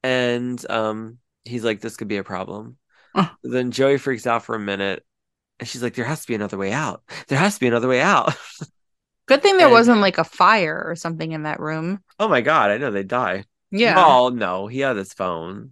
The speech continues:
Speaker 1: He would have to bring out his
Speaker 2: True.
Speaker 1: phone.
Speaker 2: But Joey didn't know that, and neither did the Watchers until later.
Speaker 1: Yeah, the whole time I was watching, too, I was like,
Speaker 2: But
Speaker 1: "He has
Speaker 2: even
Speaker 1: to have a
Speaker 2: still, like,
Speaker 1: phone."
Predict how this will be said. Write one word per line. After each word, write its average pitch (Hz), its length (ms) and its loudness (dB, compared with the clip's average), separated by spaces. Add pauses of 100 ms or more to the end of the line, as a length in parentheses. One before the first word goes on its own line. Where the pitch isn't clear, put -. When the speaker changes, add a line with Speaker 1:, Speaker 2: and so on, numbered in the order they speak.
Speaker 1:
He 120 160 -2
would 117 120 2
have 117 220 0
to - 80 -12
bring 208 200 -2
out 277 60 6
his 202 260 2
Speaker 2:
True. 202 80 -14
Speaker 1:
phone. 190 200 -14 (180)
Speaker 2:
But 190 320 2 (120)
Joey 226 300 -2
didn't 277 200 -6
know 254 160 -4
that, 254 280 -2
and 214 280 -2
neither 247 260 -2
did 247 160 -4
the 269 100 -6
Watchers 262 640 -4
until 220 300 -6
later. 202 360 -4 (380)
Speaker 1:
Yeah, 185 440 4
the 185 280 4
whole 208 240 4
time 196 200 2
I 165 120 4
was 147 140 0
watching, 160 400 -2
too, 180 200 -4
I 127 120 4
was 123 180 -4
like, 120 260 -4 (460)
Speaker 2:
But 381 100 4
Speaker 1:
"He 381 60 6
has 381 80 4
Speaker 2:
even 403 120 -2
Speaker 1:
to - 60 -4
have - 60 2
a - 20 8
Speaker 2:
still, 466 200 6
like, 285 180 6
Speaker 1:
phone." - 100 -20